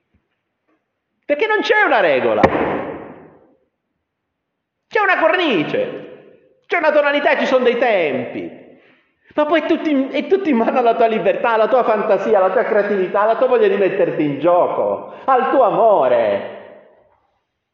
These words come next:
Non è un binario di un... non siamo dei tram con il binario.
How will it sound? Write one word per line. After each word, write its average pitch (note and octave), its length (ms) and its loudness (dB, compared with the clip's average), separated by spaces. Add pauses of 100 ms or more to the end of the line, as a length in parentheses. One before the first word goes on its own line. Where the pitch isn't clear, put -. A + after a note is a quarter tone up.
(560)
Non B3 220 2
è D#4 140 4
un A3+ 240 0
binario G#3 340 2
di F#3 80 0
un... F#3 140 0
non B3 160 0
siamo C4+ 240 -2
dei B3+ 160 0
tram B2+ 880 -6
con G#3 160 2
il G3 140 0
binario. C3+ 840 -2